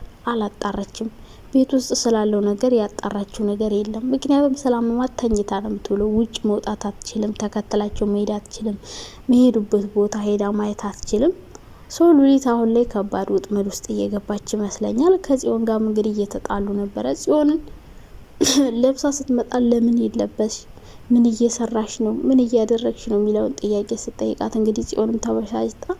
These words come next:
አንገቷን ልታንቃት ነበረ። እንግዲህ ያው፣ እ፣ ሉሊት ላይ አሁን ላይ ብዙ ሰዎች እየተነሱባት ነው። አንደኛ ናታን፣ ሁለተኛ ኤፍራታ፣ ሶስተኛ ደግሞ ራሱ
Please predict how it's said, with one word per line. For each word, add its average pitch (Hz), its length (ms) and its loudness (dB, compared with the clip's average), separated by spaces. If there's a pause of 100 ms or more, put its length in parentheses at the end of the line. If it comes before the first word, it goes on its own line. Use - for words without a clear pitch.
(560)
አንገቷን 233 600 2
ልታንቃት - 640 -6
ነበረ። 202 380 0 (460)
እንግዲህ 254 360 0 (100)
ያው፣ - 160 -6 (280)
እ፣ 214 120 -4 (360)
ሉሊት 233 340 0
ላይ 233 120 -2
አሁን 226 140 2
ላይ 233 140 4
ብዙ 214 220 0 (100)
ሰዎች 214 380 -4
እየተነሱባት 208 840 -2
ነው። 226 120 -4 (400)
አንደኛ 269 360 6 (100)
ናታን፣ 214 400 0
ሁለተኛ 214 540 -2 (140)
ኤፍራታ፣ 220 420 -6 (140)
ሶስተኛ 226 500 -4 (160)
ደግሞ 226 280 0 (720)
ራሱ 302 360 4